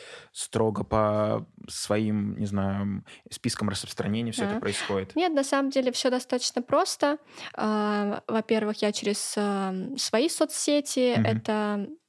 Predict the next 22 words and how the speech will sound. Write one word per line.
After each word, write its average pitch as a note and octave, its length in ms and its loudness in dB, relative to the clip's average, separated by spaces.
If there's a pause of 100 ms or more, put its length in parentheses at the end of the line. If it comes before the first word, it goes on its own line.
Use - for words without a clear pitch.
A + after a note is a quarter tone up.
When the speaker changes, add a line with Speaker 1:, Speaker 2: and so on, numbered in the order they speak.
(140)
Speaker 2:
м, - 460 -8 (640)
про A#3 140 2
это G#3+ 200 0
рассказываю. G3 840 0 (520)
Плюс G#3 460 0
у G#3 80 -2
нас G3+ 280 -2
уже G#3 180 -2
есть G3 400 -2
Telegram-каналы, A#3 1120 0 (340)
и F#3 680 -2
там F#3+ 240 0
мы G3+ 100 0
тоже A#3 300 0
все - 260 -2
это G#3+ 480 -2 (1200)
опубликовываем. G#3+ 1000 0
Speaker 1:
Мгм. G#2 340 0
Speaker 2:
Плюс A3+ 420 2
я G3+ 140 2
еще G3+ 240 0
скоро, G3 800 -2